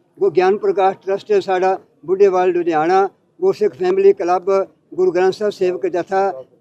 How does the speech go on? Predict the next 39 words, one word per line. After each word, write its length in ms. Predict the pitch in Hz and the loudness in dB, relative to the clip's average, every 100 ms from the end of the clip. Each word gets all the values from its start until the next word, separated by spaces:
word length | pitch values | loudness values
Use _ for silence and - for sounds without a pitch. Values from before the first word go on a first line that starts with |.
| _ | _
ਅਕ-, 320 | - 214 196 175 | -6 -2 2 2
ਅਕਾਲ 260 | 196 196 | 4 2
ਪੁਰਖ 200 | 202 202 | 2 -2
ਕੀ 120 | - | 0
ਫੌਜ, 400 | 190 175 190 202 | -2 2 4 4
ਜਿਹੜੀ 380 | 190 _ 156 196 | 0 _ 0 0
ਸਭ 220 | 185 202 | 2 0
ਤੋਂ 200 | 220 226 180 | -2 -4 -2
ਸਾਡੇ 320 | 180 196 202 139 143 190 | 0 2 2 0 -10 -8
ਅੰਮ੍ਰਿਤਸਰ 400 | 208 208 196 190 | -6 -4 -4 0
ਦੀ 140 | 196 | 0
ਜਥਾਬੰਦੀ, 600 | 170 170 196 170 175 175 | 0 -4 -6 -4 0 0
ਜਿਹੜੀ 180 | 170 170 | -2 -4
ਸਾਡੀ 280 | 165 165 170 | -4 -2 -2
ਅੰਮ੍ਰਿਤਸਰ 320 | 175 170 175 | -4 -6 -6
ਦੇ 140 | 170 | -4
ਅੰਦਰ 280 | 165 175 185 - _ - | -2 -2 -4 -8 _ -6
ਸਾਰੇ 240 | 175 196 | 0 0
ਸੰਸਾਰ 440 | 190 190 175 175 185 | 2 -2 -2 -2 -4
ਵਿੱਚ 120 | 180 | -4
ਕੰਮ 260 | 180 165 | -4 -2
ਕਰਦੀ, 300 | 175 156 156 | -2 -2 0
ਉਹ 280 | 185 185 190 | 0 0 -2
ਸਰਦਾਰ 540 | 190 _ _ 160 339 359 | -4 _ _ -4 -2 0
ਜੀ 120 | 349 | -2
ਨਾਲ 160 | 381 | -2
ਸਾਰਾ 280 | 370 180 392 | -2 -2 0
ਮੁੱਖ 240 | 392 403 - | 0 -2 -4
ਪ੍ਰਬੰਧ 400 | 196 180 190 170 | -8 -4 -2 -2
ਜਿਹੜਾ 180 | 170 | -4
ਹੈ 160 | 160 170 - _ - | -4 -4 -8 _ -14
ਅਕਾਲ 260 | 175 175 185 | -6 -2 0
ਪੁਰਖ 220 | 180 180 | 2 0
ਫੌਜ 260 | 180 170 170 | 0 -2 0
ਵੱਲੋਂ 160 | 175 | 2
ਇੱਥੇ 180 | 175 175 | 0 -2
ਸ਼ਹਿਰ 280 | 170 165 175 | -4 -2 -2
ਦੇ 180 | 165 165 | -2 -2
ਅੰਦਰ 300 | 156 170 | -2 -2